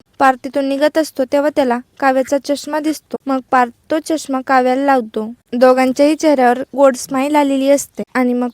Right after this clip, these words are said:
पार्थ तिथून निघून जातो. काव्या मनातल्या मनात म्हणत असते की, काव्या मनाशीच बोलत असते. ती म्हणत असते की, "Finally पार्थचा रागाचा फुगा फुटला, आता माझा अभ्यासात व्यवस्थित लक्ष लागेल." तर इकडे नंदिनी,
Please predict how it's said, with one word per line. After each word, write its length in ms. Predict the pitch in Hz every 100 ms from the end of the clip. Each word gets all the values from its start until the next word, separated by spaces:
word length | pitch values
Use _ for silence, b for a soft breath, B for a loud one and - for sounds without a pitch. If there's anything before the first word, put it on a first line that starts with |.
| -
पार्थ 180 | 247 233
तिथून 220 | 254 262
निघून 320 | 247 247 302
जातो. 380 | 320 285 - 220 - _ -
काव्या 340 | 294 247 240
मनातल्या 520 | 247 247 254 262 277
मनात 220 | 294 277 262
म्हणत 300 | 269 269 294
असते 320 | 320 311 - 294
की, 140 | - - - _ -
काव्या 280 | 277 254
मनाशीच 520 | 254 254 254 262 311 285
बोलत 360 | 254 269 269
असते. 300 | 285 - 220 226 _
ती 60 | 330
म्हणत 360 | 311 285 285
असते 280 | 320 - 302
की, 220 | 247 233 240 _
"Finally 400 | 311 269 254 240 254
पार्थचा 460 | 277 262 247 - 233 247 _ _
रागाचा 500 | 254 262 247 262 311
फुगा 260 | 294 277 277
फुटला, 420 | - 294 - 226 - _
आता 220 | 269 277 330
माझा 320 | 311 269 277
अभ्यासात 400 | 240 262 254 269 -
व्यवस्थित 440 | 269 262 - 302 -
लक्ष 320 | 294 - -
लागेल." 440 | 311 269 220 220 233 _ 392
तर 80 | 339
इकडे 260 | 339 330 320
नंदिनी, 580 | 320 294 269 254 240